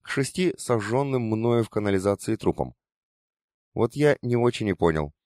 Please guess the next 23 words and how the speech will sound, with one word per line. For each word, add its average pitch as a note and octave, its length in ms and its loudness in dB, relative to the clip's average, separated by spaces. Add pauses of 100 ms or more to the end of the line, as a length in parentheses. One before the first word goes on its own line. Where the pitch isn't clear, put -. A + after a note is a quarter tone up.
(260)
почему C3+ 460 -2
мне A2 360 0
сразу A2 480 2
же F2+ 120 -4
поверили F#2 600 2
на A#2 320 -4
слово, D#2 380 0 (260)
ведь G#2 200 0
нет C3+ 200 2
ни C#3 100 0
одного C#3+ 460 2
свидетеля, G2+ 720 -2 (200)
и G2 80 -8
получается, B2 580 2
что G#2+ 240 0
можно A2+ 380 0
просто A2 380 0
брать A#2 320 0
и G2+ 40 -2
хватать G#2 460 -2
людей G2+ 300 0
на E2+ 140 0
улице, B2 480 0